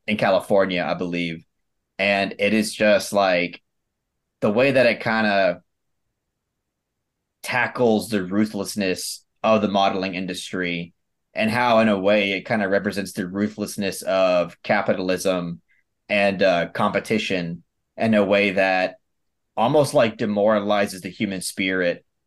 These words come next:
and will break you down. Like, you could be the most innocent person going in, like, going into this career, but by the end of it, like,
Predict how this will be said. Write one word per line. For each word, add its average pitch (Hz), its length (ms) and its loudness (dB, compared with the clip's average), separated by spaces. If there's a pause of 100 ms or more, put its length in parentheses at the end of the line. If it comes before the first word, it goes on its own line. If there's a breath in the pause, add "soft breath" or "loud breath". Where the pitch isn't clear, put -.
(200)
and 101 180 -2
will 95 120 0
break 104 380 -2
you 110 100 0
down. 92 640 -2
Like, - 240 -4
you 107 160 -8
could 139 140 0
be 131 80 2
the 117 140 2
most 110 260 2
innocent 104 400 -4
person 98 320 -4
going 98 300 -2
in, 98 180 -8 (260)
like, 92 240 -6 (100)
going 107 300 0
into 104 200 -4
this 95 180 -8
career, 98 640 -2 (480)
but 101 200 0
by 110 160 2
the 107 200 2
end 98 100 -4
of 110 140 -4
it, 120 200 0
like, 92 440 0